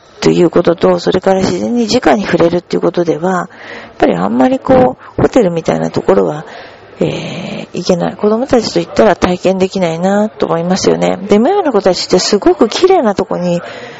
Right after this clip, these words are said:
住んでるので、例えばポットントイレみたいなのが絶対ダメだし、うん。で、そういう、なんていうかな、そういう両方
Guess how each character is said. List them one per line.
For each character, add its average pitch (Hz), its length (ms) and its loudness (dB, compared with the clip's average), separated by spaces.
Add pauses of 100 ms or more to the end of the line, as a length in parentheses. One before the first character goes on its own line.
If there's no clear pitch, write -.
(380)
住 240 200 4
ん 196 80 0
で 160 140 -2
る 156 80 -8
の 160 140 -2
で、 185 320 2 (680)
例 269 80 6
え - 20 2
ば 196 120 4
ポ - 140 -2
ッ 185 60 6 (120)
ト 254 140 6
ン 247 80 0
ト 269 140 6
イ 240 40 4
レ 196 100 2
み 180 120 -4
た 175 80 2
い 170 40 -2
な 165 120 -4
の 165 40 -4
が 165 100 2
絶 170 240 0
対 190 160 4
ダ 180 140 -2
メ 175 120 -4
だ 175 120 -6
し、 214 520 0 (1160)
う - 40 -4
ん。 180 560 -2
で、 - 80 4
そ 277 200 4
う 302 60 4
い 294 80 2
う、 269 120 2
な 277 140 -2
ん 311 60 -8
て - 80 -4
い - 20 -2
う - 20 -2
か 180 100 -2
な、 190 320 -2
そ 269 240 4
う 262 80 2
い 269 80 2
う 262 80 2
両 262 260 4
方 285 140 -2